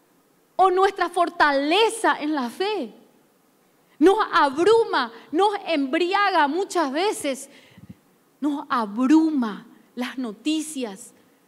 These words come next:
las redes sociales con esa multitud de informaciones chatarra. Y no estamos atentos, no estamos sobrios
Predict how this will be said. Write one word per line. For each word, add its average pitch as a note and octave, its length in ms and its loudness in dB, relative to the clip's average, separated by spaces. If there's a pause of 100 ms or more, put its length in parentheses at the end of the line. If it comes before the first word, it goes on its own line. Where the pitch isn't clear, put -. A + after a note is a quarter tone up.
(120)
las B3 220 -6
redes D#4+ 340 0
sociales D4+ 680 -2
con C4+ 320 -4 (280)
esa D#4 440 -2 (220)
multitud D#4 920 2 (800)
de C#4+ 260 2
informaciones E4 1300 0
chatarra. E4 1000 0 (1120)
Y G4+ 140 4
no G#4 120 4
estamos G4 640 2
atentos, D#4+ 1000 0 (800)
no G4+ 160 4
estamos G4 460 2
sobrios G4+ 1000 -2